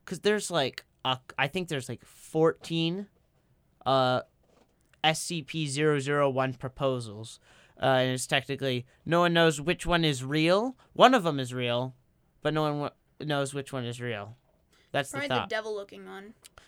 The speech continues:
Speaker 1: Yeah, that's the, uh, Crimson King. No, that's not it.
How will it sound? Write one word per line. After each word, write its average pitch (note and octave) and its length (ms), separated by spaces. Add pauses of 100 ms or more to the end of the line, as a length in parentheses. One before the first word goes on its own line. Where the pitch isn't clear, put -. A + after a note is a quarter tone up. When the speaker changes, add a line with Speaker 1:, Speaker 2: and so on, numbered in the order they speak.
Speaker 1:
Yeah, C3 200
that's D#3 340
the, D3+ 320
uh, A#2+ 380 (160)
Crimson E3+ 1080
King. F#3+ 580
No, A#2 280
that's B2 240
not A2+ 240
it. G#2+ 200